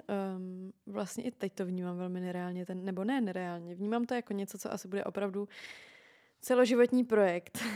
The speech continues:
<laughs> ten, ehm, ten Aura Komplex. Ale vlastně jsem mu o tom začala jako říkat, tak občas jsem mu něco řekla a pak,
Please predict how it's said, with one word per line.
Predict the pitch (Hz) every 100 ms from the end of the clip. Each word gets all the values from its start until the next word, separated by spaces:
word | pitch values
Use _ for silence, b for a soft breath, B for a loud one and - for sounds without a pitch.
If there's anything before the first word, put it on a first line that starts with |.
| 190
<laughs> | 233 226 -
ten, | 208 202 196 196 -
ehm, | 202 190 190 208 - _ _ _
ten | 208 185
Aura | 190 185
Komplex. | 185 180 - - - -
Ale | - 196 196 196 - _ _ _
vlastně | 226 233 269
jsem | 302
mu |
o | 247
tom | 294 277 240
začala | 247 285 269
jako | 254 175
říkat, | 202 202 220 -
tak | 190 - _
občas | 196 - 208
jsem | 202
mu | 202
něco | 196 180
řekla | 185 - 214
a | -
pak, | 196 190